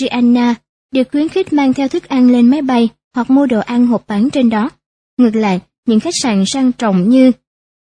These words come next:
Four Seasons thường tính thêm năm bảng mỗi ngày cho dịch vụ internet tận phòng, trong khi những khách sạn nhỏ như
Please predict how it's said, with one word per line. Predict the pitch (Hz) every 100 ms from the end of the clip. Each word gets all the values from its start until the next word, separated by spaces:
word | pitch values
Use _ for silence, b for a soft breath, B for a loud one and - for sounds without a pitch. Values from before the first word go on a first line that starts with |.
| -
Four | 285 254
Seasons | 277 247 262 240 - _ _
thường | 277 247
tính | 240 320
thêm | 330 285 262
năm | 262
bảng | 247 175 226
mỗi | 196
ngày | 190 240 208 185
cho | 240
dịch | 226 202 -
vụ | 180 -
internet | 240 233 226 247 -
tận | - 190
phòng, | 180 214 185 - _ -
trong | 311
khi | 285 294
những | 262 190
khách | 311 -
sạn | 247 190 190
nhỏ | 196 165 185
như | 254 254